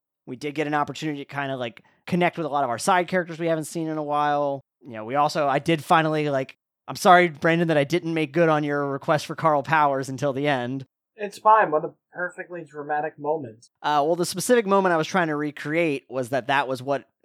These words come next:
Speaker 1: Carl in the future said. He said he had done it when something was about to fall on, on him and, him and his mom.
Speaker 2: Clever, clever. Now, I always imagined that that moment would be, like, a calm moment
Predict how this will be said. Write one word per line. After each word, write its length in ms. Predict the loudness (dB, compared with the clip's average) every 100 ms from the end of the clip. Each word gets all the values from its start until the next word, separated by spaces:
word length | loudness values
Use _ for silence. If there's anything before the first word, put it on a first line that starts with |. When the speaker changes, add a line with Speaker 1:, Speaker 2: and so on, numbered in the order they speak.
| -8
Speaker 1:
Carl 320 | 2 4 4
in 80 | 0
the 80 | -6
future 400 | -6 -6 -4 -6
said. 420 | 0 2 0 -2 _ _ -8
He 140 | -6
said 260 | 0 0 -2
he 260 | -8 -6
had 140 | -4 2
done 220 | 4 4
it 160 | 2
when 140 | -2 -6
something 260 | -6 -6
was 140 | -8 -4
about 180 | -6 -6
to 80 |
fall 440 | -4 4 6 6 2
on, 220 | -2 -6
on 240 | -10 -10 -8
him 220 | -10 -10
and, 200 | -10 -14 -12
him 160 | -10
and 40 | -10
his 120 | -8
mom. 460 | -8 -8 -12 -16 _ _ _ _ 2
Speaker 2:
Clever, 540 | 8 8 8 0 -4
clever. 560 | 0 6 6 6 -2 -12 _ _ 2
Now, 140 | 6 8
I 240 | 10 12
always 280 | 10 6 -4
imagined 440 | 4 6 6 2
that 140 | 0 4
that 220 | 4 6
moment 380 | 4 4 2 0
would 260 | -2 -2
be, 220 | -8 -4 2
like, 380 | 2 0 -6 _ _ _ 2
a 120 | 2
calm 680 | 4 -4 8 10 10 8 6
moment 520 | 8 8 4 -4 -6